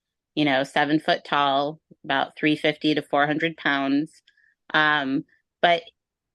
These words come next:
he, in his description, he said that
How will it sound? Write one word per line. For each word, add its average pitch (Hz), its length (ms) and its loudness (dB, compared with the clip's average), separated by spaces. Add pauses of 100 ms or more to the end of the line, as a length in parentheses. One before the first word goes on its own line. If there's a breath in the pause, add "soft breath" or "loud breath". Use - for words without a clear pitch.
(180)
he, 247 540 -2
in 196 200 0
his 214 220 0
description, 185 580 -2
he 170 160 -4
said 160 320 -2
that 151 360 0